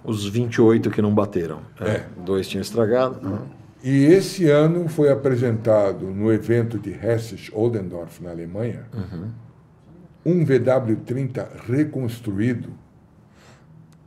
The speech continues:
Speaker 2: cujo chassi é um chassi original de V W trinta que
Speaker 1: Tinha
Speaker 2: tinha
Speaker 1: sobrado.
Speaker 2: sobrado.
Speaker 1: Entendi.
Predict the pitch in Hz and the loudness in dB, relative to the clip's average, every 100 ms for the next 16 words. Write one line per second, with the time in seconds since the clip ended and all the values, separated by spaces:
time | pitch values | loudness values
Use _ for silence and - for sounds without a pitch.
0 | _ - - - - 165 226 143 160 - | _ -20 -20 -20 -8 -2 0 0 -2 -2
1 | 131 98 - - 175 113 - - - - | -4 -4 -6 0 0 0 -8 -18 -20 -20
2 | - - 147 - 156 202 202 160 113 - | -14 -2 0 0 -2 -2 0 -2 -4 -6
3 | 185 170 151 175 214 147 123 190 165 113 | -6 4 4 4 2 0 2 4 4 0
4 | 127 123 120 113 135 170 185 170 - - | 0 2 0 -2 -2 0 0 -2 -4 -16
5 | - 151 113 170 - 175 123 113 95 - | -2 2 6 6 8 8 8 4 0 -8
6 | - - 92 - 107 98 87 87 | -20 -18 -14 -8 -6 -6 -6 -12